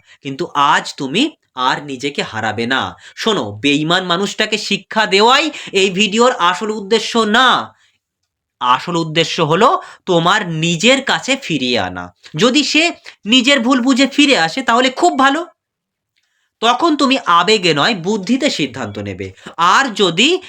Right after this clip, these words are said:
না বোঝে, তাহলে আরও ভালো, না ফিরে আসে, তাহলে আরও ভালো, কারণ তুমি এখন বুঝে যাবে এই কষ্টটাই তোমাকে নতুন জীবন শেখাতে এসেছে।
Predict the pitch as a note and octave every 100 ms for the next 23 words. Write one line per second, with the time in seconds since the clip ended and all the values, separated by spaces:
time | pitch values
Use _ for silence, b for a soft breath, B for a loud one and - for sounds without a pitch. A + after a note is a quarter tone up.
0 | B D#3 E3 F#3 A#3+ G3+ D#3+ C#3 A#3 E4+
1 | b _ B3+ C4+ C4+ - A3 C4+ D#4+ A#3+
2 | D#3+ C3+ G3+ A3 G#3 C4 C4 C#4+ C#4+ C#4
3 | D4 C#4 C#4 C#4+ C#4 D#4+ E4+ B3+ E3+ D3
4 | D3+ D#3+ A3 G#3 A3 C4 B3+ - C4 F#3+
5 | A3+ C4 D#4 A3 D#3+ G3+ D#4+ B B F#3+
6 | G3+ G#3 G#3+ G#3 B3 A#3+ C4 D#4 C4 G#3
7 | F3+ G3 F3 F#3+ G3 C#4+ D4+ G3 F#3+ F#3
8 | G#3 - D#3 D#3 C#3+ B2 - G#2 - F#2